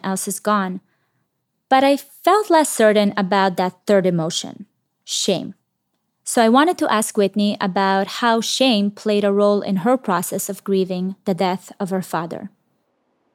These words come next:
How about shame? 'Cause I feel like when I heard shame, I actually was a little surprised. Uh, guilt, I kind of understood where that can come from. Anxiety,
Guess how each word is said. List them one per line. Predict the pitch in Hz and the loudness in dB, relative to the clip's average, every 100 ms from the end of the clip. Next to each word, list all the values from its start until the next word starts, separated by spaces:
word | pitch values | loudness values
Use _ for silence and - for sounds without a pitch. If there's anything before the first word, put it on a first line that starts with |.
| _ - - | _ -12 0
How | 233 | 0
about | 285 311 - | 4 2 2
shame? | - - 208 175 - 190 | -4 -2 0 -2 -4 -8
'Cause | 226 214 | -4 -2
I | 214 | -2
feel | - 247 | 0 0
like | 262 254 | 0 0
when | 233 | 0
I | 269 | 0
heard | 330 339 | 0 -2
shame, | - 202 208 | -2 -2 0
I | 202 | 0
actually | 185 185 - 202 190 | -2 -4 -6 -4 -2
was | 185 185 | -2 -2
a | 190 | -2
little | 185 175 | 0 -2
surprised. | - 185 - 175 - - - - - | -4 -10 -8 -6 -6 -8 -10 -8 -4
Uh, | 190 | -4
guilt, | 185 240 254 262 | 0 0 0 0
I | 202 | -4
kind | - 202 190 | -2 -4 -2
of | 190 185 | -4 -4
understood | 196 185 185 - 202 196 196 | -4 -4 -4 -4 -4 -2 -2
where | 190 185 180 170 - | -2 -2 -4 -6 -12
that | 196 180 - | -8 -8 -6
can | 185 180 - _ _ _ - | -6 -6 -8 _ _ _ -8
come | 208 196 | -2 0
from. | 196 202 185 185 190 - - - | 0 -2 0 0 -2 -6 -14 -2
Anxiety, | 202 196 190 185 185 185 180 175 180 | 2 2 2 2 2 0 -2 -2 -6